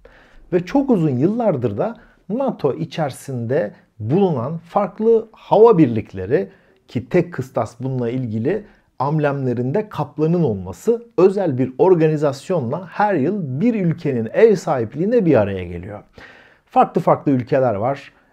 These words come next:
İngiltere'den Almanya'ya, Amerika'dan Fransa'ya, Yunanistan'dan Türkiye'ye kadar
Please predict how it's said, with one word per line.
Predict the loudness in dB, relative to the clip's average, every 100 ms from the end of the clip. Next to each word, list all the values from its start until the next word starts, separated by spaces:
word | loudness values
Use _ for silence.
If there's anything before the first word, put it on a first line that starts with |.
| _
İngiltere'den | 0 2 2 2 0 2 0 -2 -4
Almanya'ya, | -4 -2 -2 -2 -2 -2 -4 -6 _ -6
Amerika'dan | 4 4 6 4 0 -2
Fransa'ya, | -4 -4 0 -2 -2 -2 2 2
Yunanistan'dan | 2 2 2 2 0 -2 -6 -4 -2 -4
Türkiye'ye | 0 0 0 -2 -4
kadar | -6 -4 -6